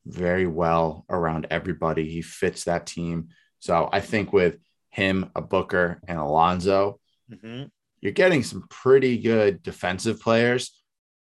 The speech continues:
Speaker 1: but also some guys that can score on their own if need be.
Speaker 2: Okay.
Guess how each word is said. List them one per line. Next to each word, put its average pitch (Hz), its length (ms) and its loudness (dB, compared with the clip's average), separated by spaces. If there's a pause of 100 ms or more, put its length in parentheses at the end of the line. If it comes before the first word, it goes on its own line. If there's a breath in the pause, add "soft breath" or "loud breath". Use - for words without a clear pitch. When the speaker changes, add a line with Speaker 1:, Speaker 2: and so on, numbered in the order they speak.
Speaker 1:
but - 240 -2
also 110 460 4
some 90 280 -4
guys 95 380 2
that 90 180 -6
can 82 140 -12
score 98 560 2
on 90 140 2
their 85 200 -4
own 90 300 -2
if 78 220 -10
need 78 280 -6
be. 62 240 -4 (720)
Speaker 2:
Okay. 107 440 -10